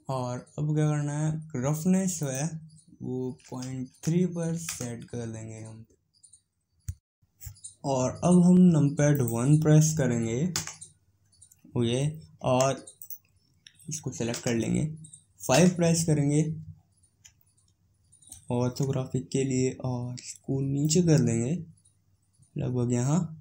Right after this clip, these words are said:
ओके, तो अब क्या करना है, number three प्रेस करेंगे और इसको जो नीचे वाला जो text है हमारा, उसके just सामने ले आएंगे।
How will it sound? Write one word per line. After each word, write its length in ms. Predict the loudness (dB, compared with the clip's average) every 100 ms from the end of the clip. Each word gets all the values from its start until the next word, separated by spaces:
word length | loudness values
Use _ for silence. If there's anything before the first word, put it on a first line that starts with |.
| -20 _ _ _ _ _ _ _ _ _ _ _ _ _ _ _ _ -6
ओके, 280 | 0 2 2 -2 -12 -20 _ _ -20 -20 _ -20 _ _ _
तो 220 | 2 2 2
अब 220 | 2 4
क्या 120 | 6
करना 260 | 6 8 8
है, 60 | 8
number 440 | 6 6 4 4 2 6
three 200 | 10 10
प्रेस 340 | 10 8 8 4
करेंगे 360 | 2 4 2 0 -2 -12 -20 -20 -20 -20 -20 _ _
और 280 | -6 -4 -4
इसको 600 | -6 -10 _ -2 0 0 -2
जो 160 | 2 2
नीचे 380 | 2 0 2
वाला 260 | 2 0 0
जो 140 | 0 2
text 300 | 2 2 2
है 60 |
हमारा, 260 | 2 2 -2 -4 -8 -16 _ _ _ _ _ _ -10
उसके 280 | -10 -2 0
just 320 | 2 2 0
सामने 420 | -2 -2 0 0 2
ले 140 | 2
आएंगे। 320 | 0 -4 -6